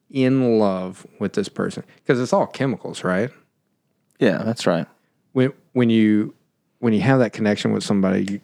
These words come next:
Speaker 1: your body, your
Speaker 2: That's
Speaker 1: brain
Speaker 2: right.
Speaker 1: floods itself with these certain chemicals. Now, there's attractions and there's certain,
Speaker 2: Sure.
Speaker 1: you know, things that draw you near to each other. But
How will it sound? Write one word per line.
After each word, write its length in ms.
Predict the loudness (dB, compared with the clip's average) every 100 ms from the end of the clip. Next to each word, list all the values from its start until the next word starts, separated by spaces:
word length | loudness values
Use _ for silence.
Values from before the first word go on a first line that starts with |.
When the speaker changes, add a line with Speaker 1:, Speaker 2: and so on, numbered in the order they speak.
| -12
Speaker 1:
your 140 | -6 -2
body, 480 | 0 0 -2 -6 -4
your 140 | -4
Speaker 2:
That's 320 | 0 0 0
Speaker 1:
brain 100 | 0 0
Speaker 2:
right. 100 | -4
Speaker 1:
floods 520 | -8 -6 -2 -2 -4
itself 460 | -8 -6 -4 -4 -4
with 140 | -4
these 200 | -4 -6
certain 300 | -4 -6 -6
chemicals. 500 | -2 0 0 -4 -4
Now, 280 | 0 0 -2 -8 -20 -20 -20 -20 _ _ _ _ _ _
there's 760 | 0 2 2 0 -4 -12 -18 -2
attractions 880 | -2 0 0 0 0 -4 -4 -4 -4
and 100 | -2
there's 200 | -2 -2
certain, 520 | -6 0 0 0 -2
Speaker 2:
Sure. 280 | -2 -2 -6 -4
Speaker 1:
you 160 | 0
know, 260 | 0 0 -4 _ _ _ _ _ _ _ _ _ _ _ _ _ _ _ _ _ _ _ _
things 600 | -6 -2 -2 0 -2 -4
that 300 | -2 -2 0
draw 240 | 2 4 4
you 240 | 2 0
near 320 | 0 2 4
to 60 | 4
each 180 | 2 0
other. 160 | 0
But 500 | 0 2 2 0 -6